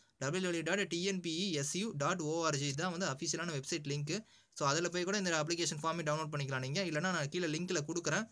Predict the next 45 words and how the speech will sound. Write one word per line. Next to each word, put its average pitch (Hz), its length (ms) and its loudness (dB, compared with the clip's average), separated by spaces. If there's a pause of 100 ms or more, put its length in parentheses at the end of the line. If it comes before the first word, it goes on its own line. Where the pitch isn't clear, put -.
(160)
So, - 120 -6
அதுல 135 180 2
படிச்சு 165 280 0
பார்த்துட்டு 180 280 0
எலிஜிபிளா 170 320 0
இருக்கிறவங்க 160 280 0
இதுக்கு 143 160 0
அப்ளை 156 200 -2
பண்ணிக்கோங்க. 127 400 -2 (440)
So, - 80 -2
இதே 165 220 4
மாதிரி 185 220 2
தான் 185 140 2
பாருங்க, 160 240 2
இன்னொரு 175 280 2
நோட்டிஃபிகேஷன் 180 520 0
கொடுத்துருக்காங்க. 151 480 -2
So, 208 140 -2
அதையும் 160 240 2
நான் 170 80 2
உங்களுக்கு 139 240 0
காமிக்கிறேன். 147 400 0 (400)
ஃப்ரெண்ட்ஸ், 190 220 -4
இதுதான் 196 260 -2
வந்து 196 160 -4
another 185 240 -4
one 190 140 -2
notification 160 500 -4
உங்களுக்கு. 139 360 -2
கெஸ்ட் 160 280 0
லெக்சருங்கிற 190 440 2
கேட்டகரிக்கு 143 440 0
வந்து 180 140 -2
இந்த 160 100 -4
போஸ்டிங் 151 320 0
வந்து 147 140 -2
கொடுத்துருக்காங்க. 143 540 0
அதுல 165 260 0
வந்து 180 160 -2
வேரியஸ் 160 300 0
டிபார்ட்மெண்ட் 160 420 0
கொடுத்துருக்காங்க. 135 460 -2 (260)
யோகா, 151 340 2
பிசிக்கல் 160 380 0
எஜுகேஷன், 143 440 0